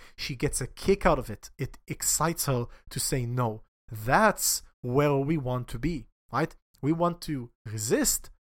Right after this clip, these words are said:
because it gives us joy to resist. Otherwise, we will fail. And, you know, going back to history, I'll stop with this quote. There's a,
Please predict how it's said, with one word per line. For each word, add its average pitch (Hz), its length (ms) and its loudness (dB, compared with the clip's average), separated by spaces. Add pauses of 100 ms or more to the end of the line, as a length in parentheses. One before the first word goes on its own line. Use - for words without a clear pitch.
(200)
because 156 320 2
it 160 120 -6
gives 254 260 -4
us 208 220 2
joy 226 520 6 (180)
to 160 100 -2
resist. 143 640 -4 (320)
Otherwise, 196 640 6 (240)
we 127 200 0
will 156 160 4
fail. 123 340 -2 (600)
And, 131 300 0 (320)
you 139 80 0
know, 117 80 0
going 147 280 4
back 143 420 0 (480)
to 113 400 -2 (440)
history, 135 480 -4
I'll 113 120 -6
stop - 260 -2
with 113 80 -4
this 104 140 -8
quote. 110 260 -10 (140)
There's 123 240 0
a, 131 100 -2